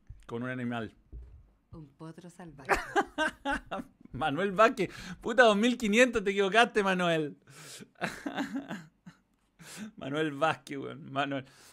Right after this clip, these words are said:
Speaker 1: ¿No has pensado que Casado de Conce se dejó perder con Iquique el partido que fue cuatro a cero? Ah, tendría que volver a, a, a mis anales.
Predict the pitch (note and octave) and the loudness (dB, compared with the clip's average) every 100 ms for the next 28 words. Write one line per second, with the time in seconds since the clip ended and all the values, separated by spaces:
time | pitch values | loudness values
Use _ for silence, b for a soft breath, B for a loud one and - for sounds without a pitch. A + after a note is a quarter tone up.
0 | b D3+ G3 G3+ F3 G#3 G#3+ G3+ F3 G3 | b 4 6 6 8 10 10 8 8 10
1 | G3+ G3 F3 F#3 F#3 F3+ D3+ F3+ F3 E3+ | 10 10 6 2 2 2 2 4 4 4
2 | F3+ A3+ F3 D3+ F3+ F#3 E3+ D3 - F3+ | 4 2 0 0 0 2 2 0 2 2
3 | E3+ - F3 F3+ F#3 F3+ - F#3+ F#3 C3 | 0 0 0 2 4 2 0 0 0 0
4 | G2+ _ _ _ _ - G2+ G#2 G#2 A2 | -4 _ _ _ _ -18 -16 -14 -12 -6
5 | C#3 C3+ A#2+ A#2+ A#2 A2+ C3 D#3 D3 C#3+ | -2 -2 -2 -4 -4 -2 0 2 2 -2
6 | A#2+ A#2+ A#2+ A#2 A#2 A#2+ C3+ C#3+ A2+ - | -6 -8 -8 -8 -8 -6 -2 -2 -2 -8
7 | - | -20